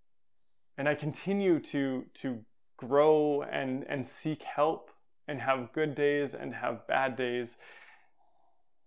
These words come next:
And as I learn to see myself more as God sees me, I am able to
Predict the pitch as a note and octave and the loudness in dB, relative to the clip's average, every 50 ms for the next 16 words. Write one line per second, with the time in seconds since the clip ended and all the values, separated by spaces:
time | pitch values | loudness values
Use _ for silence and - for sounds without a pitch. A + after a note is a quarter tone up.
0 | _ _ _ _ - C#3 C#3 C3+ - - C3+ D3 E3+ E3+ E3 C#3+ E3 C#3 D3 C#3+ | _ _ _ _ -6 -4 -4 -2 -4 -4 -4 -2 -2 -2 -2 0 0 0 0 0
1 | C#3+ D3 - - C#3+ C#3+ C3 C3+ D3+ E3+ F#3+ G#3 G3+ F#3 D3+ C3+ C3+ C3+ A#2+ - | 0 -4 -6 -8 -10 -8 -6 -4 -4 -2 -2 0 0 -2 -2 -2 -6 -8 -10 -12
2 | - C#3+ B2+ - - E3 D#3+ D#3 D3 C#3 C3+ - - C3+ C3+ - - C3+ C3 C#3 | -12 -12 -10 -8 -4 -4 -2 -2 -2 -4 -6 -4 -4 -4 -4 -4 -6 -6 -6 -4
3 | C#3 C#3 C#3 C#3 C#3 - - C3+ C3+ C3 C3 B2+ - - - - - - - _ | -4 -4 -4 -2 -2 0 0 2 2 2 2 0 -4 -10 -20 -20 -20 -20 -20 _
4 | _ _ - - - D3+ E3 F3 E3 D#3 - C#3 - - C#3 - - - D3 C#3+ | _ _ -6 -2 0 2 4 4 4 4 2 -2 -6 -10 -14 -12 -8 -6 -4 -4
5 | C3+ A2+ A#2+ B2+ B2 A#2+ A#2+ A#2 A#2+ - - _ _ _ _ _ _ _ _ _ | -4 -2 -2 -2 -2 -2 -4 -6 -10 -14 -20 _ _ _ _ _ _ _ _ _
6 | _ _ _ _ _ _ _ _ _ _ _ _ _ _ _ _ _ _ - - | _ _ _ _ _ _ _ _ _ _ _ _ _ _ _ _ _ _ -4 -2
7 | D3 D3 C#3+ D3 D3+ C#3+ E3 F3 E3+ D#3+ E3+ D#3+ D3 - - - C#3+ C3+ C3 B2+ | 0 0 0 0 0 2 4 4 4 4 2 0 0 -4 -4 -2 -2 0 0 -2
8 | B2 | -4